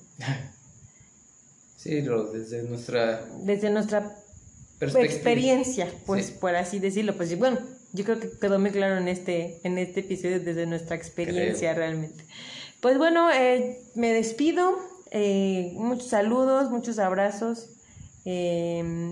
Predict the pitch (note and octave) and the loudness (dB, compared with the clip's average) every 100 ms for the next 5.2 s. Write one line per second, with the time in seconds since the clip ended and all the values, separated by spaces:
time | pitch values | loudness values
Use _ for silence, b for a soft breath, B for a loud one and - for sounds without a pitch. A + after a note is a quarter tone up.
0 | - G#3+ G#3 F#3 G#3 A3+ G3+ F#3+ - F#3+ | -4 0 2 2 2 2 2 0 -2 -2
1 | G3 G#3+ F#3 - F#3+ G3+ A#3+ B3 F3+ E3+ | -2 -4 -6 -4 0 0 0 -2 -4 -4
2 | E3 E3+ - F#3 G3 F#3+ E3 D#3+ G3 A3 | -6 -6 -4 -4 -2 -4 -4 -2 0 0
3 | C4+ B B - E3+ F3+ F#3 F#3+ F#3+ F3+ | -2 B B -6 -2 0 2 0 0 0
4 | E3+ E3+ F3 F#3 F#3+ E3 E3+ D#3+ E3 - | 2 2 2 2 0 -2 0 0 -2 -4
5 | F#3+ C#4 | -4 -4